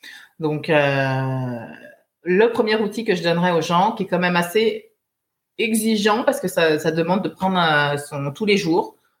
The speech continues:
ou régulièrement, en tout cas, son cahier, son stylo et d'écrire. Puis au départ, on sait pas quoi écrire. Donc, euh,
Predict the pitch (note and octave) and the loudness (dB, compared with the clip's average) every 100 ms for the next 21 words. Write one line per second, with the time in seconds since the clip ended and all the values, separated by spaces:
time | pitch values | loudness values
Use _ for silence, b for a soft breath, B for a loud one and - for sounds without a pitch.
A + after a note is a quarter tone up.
0 | _ F3+ D#3+ D3 D3 D3 G3 G3+ G3 F#3 | _ -2 0 2 4 4 2 4 2 2
1 | F#3 G3 F#3 - E3 F#3+ G3+ E3+ F3 F3 | 2 0 -2 0 2 2 0 0 0 2
2 | F3+ F3 - F3 F3+ D#3 E3 - A3 - | 0 -4 -4 -2 0 0 -2 -2 -4 -4
3 | - _ _ b b - E3 D#3 D#3 G3+ | -10 _ _ b b -4 0 0 2 0
4 | E3 - - A3 - B3 B3 - C4+ G3+ | -2 -6 -4 -2 2 0 0 -4 -2 -2
5 | - _ _ _ C#3+ D3 C#3+ D#3+ C#3+ C3+ | -6 _ _ _ -6 -4 -2 0 0 2